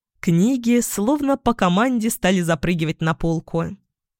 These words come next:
Лужи, оставшиеся от зелья, стали испаряться.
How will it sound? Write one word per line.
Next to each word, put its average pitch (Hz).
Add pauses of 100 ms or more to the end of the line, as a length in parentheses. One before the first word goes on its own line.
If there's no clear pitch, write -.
(100)
Лужи, 226
оставшиеся 202
от 170
зелья, 165
стали 165
испаряться. 165